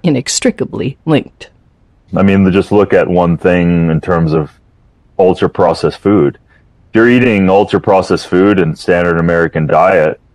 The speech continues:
Speaker 2: well, that's gonna affect your gut, that's gonna ma-, affect your microbes, that's gonna affect,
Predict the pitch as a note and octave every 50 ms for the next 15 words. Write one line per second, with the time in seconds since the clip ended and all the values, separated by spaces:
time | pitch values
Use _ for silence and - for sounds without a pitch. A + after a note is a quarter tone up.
0 | _ _ - F2 F2 E2+ E2+ E2 F2 F2 F2 - - F#2 E2+ E2 D#2+ - - E2+
1 | D#2 - - - D#2 C#2 - F2+ F2+ G2+ - - - _ _ _ - E2 D#2+ -
2 | - - E2+ E2 D#2+ E2 D#2+ D#2+ - _ - - _ _ - F#2+ E2+ - - E2
3 | D2+ D#2+ E2+ F#2 F#2 - G#2 G2 G2+ G2+ G2 F#2 - - - E2+ D#2+ - - F2+
4 | E2 D#2+ - - F2 E2 E2 _ _ _